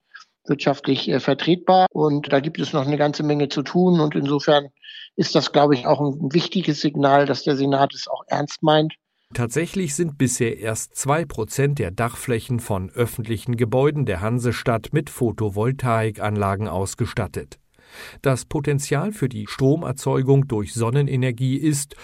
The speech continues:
Speaker 2: auch im vermeintlich regnerischen Norden, immens. Das belegt ein Gutachten, das die Hamburger Erneuerbare Energien Clusteragentur Anfang des Jahres veröffentlicht hat.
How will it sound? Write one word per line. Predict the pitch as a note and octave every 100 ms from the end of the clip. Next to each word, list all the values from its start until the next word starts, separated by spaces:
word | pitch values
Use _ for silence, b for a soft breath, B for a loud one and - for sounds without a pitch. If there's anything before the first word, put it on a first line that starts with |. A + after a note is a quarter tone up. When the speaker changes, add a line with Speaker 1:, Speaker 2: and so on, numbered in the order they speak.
| B
Speaker 2:
auch | - B2 D#3
im | C#3+ A2+
vermeintlich | G#2 A2 G2 A2+ C3+ A#2+ A2+ -
regnerischen | A2 B2+ C3 A2 A#2 - C3
Norden, | D3 D3+ D3 D3 C#3+ D3+
immens. | E3 E3 G#2+ D#2+ - - - B B B
Das | A#2+ C#3 -
belegt | A2+ G#2+ A#2+ -
ein | C3
Gutachten, | B2+ F3+ - C#3 C#3 C#3+ C#3 B B B
das | C3 -
die | C3+ A2+
Hamburger | C#3+ D3+ D3+ D3+ D#3
Erneuerbare | D3 D#3+ A#2+ A2+ G#2+ G#2 G#2 A#2
Energien | C#3 C#3 C#3 C3 A#2 A#2 C3
Clusteragentur | - C3 C3+ - C#3+ B2 B2+ B2 - C#3+ C3 B2 B B B
Anfang | D#3 C#3+ D3+ C#3
des | D#3 C#3+
Jahres | B2+ G2 F#2+ G2+
veröffentlicht | - A#2 A#2+ - G#2+ A#2 G2 A2+
hat. | G2+ -